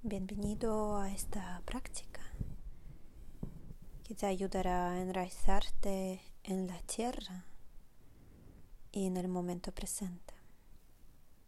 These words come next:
Busca una postura cómoda, quizás sentándote en el cojín, en el suelo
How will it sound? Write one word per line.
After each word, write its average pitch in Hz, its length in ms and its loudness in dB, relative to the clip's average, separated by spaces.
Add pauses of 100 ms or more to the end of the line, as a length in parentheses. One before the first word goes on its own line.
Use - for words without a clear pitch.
(1400)
Busca 190 460 -2
una 180 240 0
postura 185 760 -2 (240)
cómoda, 185 680 -2 (1500)
quizás 180 580 4
sentándote 175 1400 -2
en 185 180 -2
el 175 160 -2
cojín, 185 720 -6
en 180 120 -4
el 180 140 -6
suelo 202 480 -4